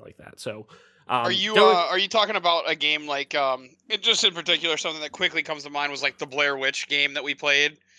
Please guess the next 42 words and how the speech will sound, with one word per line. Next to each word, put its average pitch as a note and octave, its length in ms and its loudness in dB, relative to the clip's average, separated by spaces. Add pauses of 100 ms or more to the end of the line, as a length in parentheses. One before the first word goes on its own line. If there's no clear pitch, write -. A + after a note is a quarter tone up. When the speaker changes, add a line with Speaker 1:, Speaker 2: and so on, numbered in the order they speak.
(400)
Speaker 2:
Like, F3+ 160 4
Speaker 1:
Yeah. D#4 80 4
Speaker 2:
something F3 300 4
that's D#3+ 160 2
just, E3+ 180 0
like, D#3+ 160 2
lighter, D#3 800 2 (360)
very A3+ 360 6
good, F#3+ 280 4
very F3+ 340 4
immersive, E3+ 560 -4
but D3+ 180 -2 (120)
it's, - 380 -2 (240)
uh, F3+ 200 0 (100)
it F#3+ 160 -2
has, F#3 240 -2
like, E3 100 0
a D#3 320 0 (380)
really F3 260 0
short E3+ 300 -6
shelf D3+ 360 -6
life, C#3 380 -6
and D#3+ 80 -6
it's, D3 160 -8
like, D3+ 160 -2
perfect D3+ 400 -4
to D#3 80 -10
just, C#3 240 -8
like, C#3 140 -4 (640)
play F#3 160 2
something D#3 300 -6
a D3 40 -6
little C#3+ 160 -2
different, C3+ 460 -8
but F#3+ 200 2
still F3 260 -2
complete C#3+ 400 -2
it, C3 140 -4
so C#3 140 -4
you're C3+ 160 -6
not, C3+ 200 -6
like, C3 260 -4